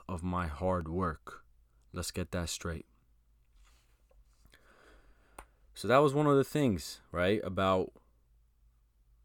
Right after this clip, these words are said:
why we don't think big. We, we, we have that fear of looking bad in front of others, in front of our friends, in front of our families.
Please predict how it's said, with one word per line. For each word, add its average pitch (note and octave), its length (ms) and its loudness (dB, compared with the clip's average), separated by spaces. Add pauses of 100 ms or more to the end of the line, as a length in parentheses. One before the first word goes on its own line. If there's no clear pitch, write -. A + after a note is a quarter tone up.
(640)
why F#2+ 380 4
we F#2 180 2
don't F2+ 320 -2
think E2 360 -6
big. D#2+ 340 -6 (2000)
We, F#2+ 120 -6
we, F2+ 160 -8
we F#2+ 240 -6
have G#2 240 4
that G2+ 200 0
fear G2 760 2 (400)
of F2+ 440 -2
looking G2+ 500 -2
bad F#2+ 460 0
in E2+ 140 -6
front F#2+ 240 -2
of E2+ 140 -4
others, F2+ 640 -4 (1080)
in F2 120 -8
front F#2+ 220 -4
of F2+ 120 -4
our F2+ 80 0
friends, F#2 360 -2
in F2 120 -4
front F#2 240 -4
of F2 100 -6
our F2 80 -4
families. F#2 720 -6